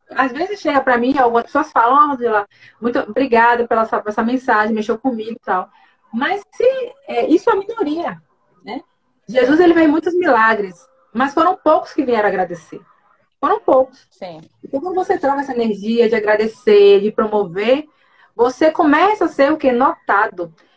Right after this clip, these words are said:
Speaker 1: Eu tava assistindo aquele
Speaker 2: Isso.
Speaker 1: programa, é, R H no Ar,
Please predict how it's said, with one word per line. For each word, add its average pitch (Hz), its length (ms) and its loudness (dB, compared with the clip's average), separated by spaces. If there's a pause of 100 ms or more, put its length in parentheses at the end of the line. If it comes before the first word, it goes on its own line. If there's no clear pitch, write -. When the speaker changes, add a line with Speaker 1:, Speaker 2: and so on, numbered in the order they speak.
(140)
Speaker 1:
Eu 214 120 -2
tava 269 180 4
assistindo 277 480 0
aquele 240 360 0
Speaker 2:
Isso. 180 60 -4
Speaker 1:
programa, 208 720 -2 (960)
é, 185 480 4
R 240 140 2
H 233 280 2
no 262 180 2
Ar, 185 260 0